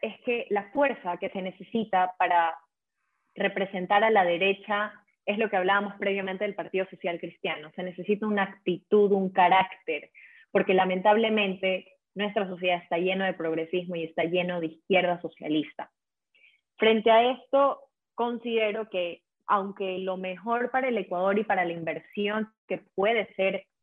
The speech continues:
traída, digamos, de forma macroeconómica hacia el país, es el hecho de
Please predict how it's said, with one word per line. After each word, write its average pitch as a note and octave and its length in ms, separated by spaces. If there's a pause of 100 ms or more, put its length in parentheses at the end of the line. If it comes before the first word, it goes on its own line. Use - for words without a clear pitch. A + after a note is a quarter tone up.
(140)
traída, F#3+ 480
digamos, F3+ 300
de E3 80
forma F#3 220
macroeconómica F#3+ 1120
hacia F3+ 240
el G3 100
país, G#3 320 (460)
es G3 180
el G3+ 160
hecho G#3 460
de E3 560